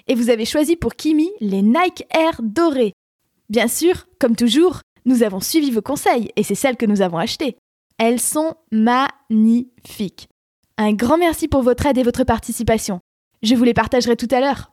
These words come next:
pour que vous puissiez les voir à ses pieds. Elles lui vont à merveille. Maintenant, on rentre à la maison.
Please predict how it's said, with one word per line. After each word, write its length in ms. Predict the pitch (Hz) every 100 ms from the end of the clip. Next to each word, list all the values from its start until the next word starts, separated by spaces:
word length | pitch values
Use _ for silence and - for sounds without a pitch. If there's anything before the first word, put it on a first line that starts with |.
| -
pour 120 | 240
que 80 | 254
vous 180 | 233 214
puissiez 320 | 254 240 247
les 80 | 226
voir 180 | 214 220
à 60 |
ses 140 | - 226
pieds. 300 | - 208 - _ _ _ -
Elles 200 | 226 233
lui 160 | 240
vont 260 | 247 247 339 440 _ -
à 280 | 233 277 - -
merveille. 680 | 220 233 277 262 202 85 226 - _ _ _ _ _
Maintenant, 360 | 233 247 277 339 - -
on 100 | 277
rentre 220 | 330 330
à 40 |
la 100 | 320
maison. 300 | 285 269 202